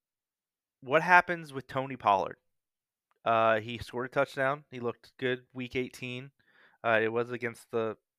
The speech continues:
the Commanders, so that's not saying much. Um, you know, he did not have, he is definitely a bust. He was definitely a bust this year in fantasy. People drafted him really high.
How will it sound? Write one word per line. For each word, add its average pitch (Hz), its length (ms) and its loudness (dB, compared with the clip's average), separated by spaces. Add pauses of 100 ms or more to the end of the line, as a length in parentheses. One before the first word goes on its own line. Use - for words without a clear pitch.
(200)
the 113 100 -6
Commanders, 117 540 -4
so 113 80 -2
that's 107 180 -4
not - 140 -4
saying 113 260 -2
much. 110 420 -2 (480)
Um, 113 520 2 (200)
you 117 100 -10
know, 110 140 0
he 113 100 -6
did 117 200 -4
not 113 220 6
have, 117 340 6
he 123 180 -2
is 123 100 0
definitely 127 380 8
a 120 60 4
bust. 104 500 4 (180)
He 117 80 -10
was 117 120 -4
definitely 123 340 6
a 139 40 0
bust 123 340 4
this - 240 -6
year 123 280 0 (320)
in 117 60 -14
fantasy. 117 500 0
People 117 220 -8
drafted 113 380 2
him 104 100 -12
really 127 280 2
high. 131 440 8